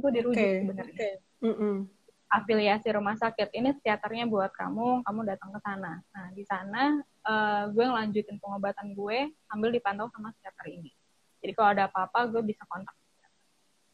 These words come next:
Speaker 1: Nah, yang ketiga adalah, eh, nyari terapis.
Speaker 2: Mm-mm.
Speaker 1: Nyari terapis, eh,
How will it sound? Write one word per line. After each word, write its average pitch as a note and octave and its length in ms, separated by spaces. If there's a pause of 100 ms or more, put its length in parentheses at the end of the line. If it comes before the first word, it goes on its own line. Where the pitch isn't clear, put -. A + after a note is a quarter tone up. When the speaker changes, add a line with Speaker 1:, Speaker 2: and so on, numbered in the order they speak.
(240)
Speaker 1:
Nah, G#3 240
yang A3 400
ketiga A3 800
adalah, G#3 560 (320)
eh, A3+ 400
nyari A3+ 320
terapis. B3 560 (640)
Speaker 2:
Mm-mm. A3 400 (400)
Speaker 1:
Nyari G#3 240
terapis, G#3+ 400
eh, F#3+ 640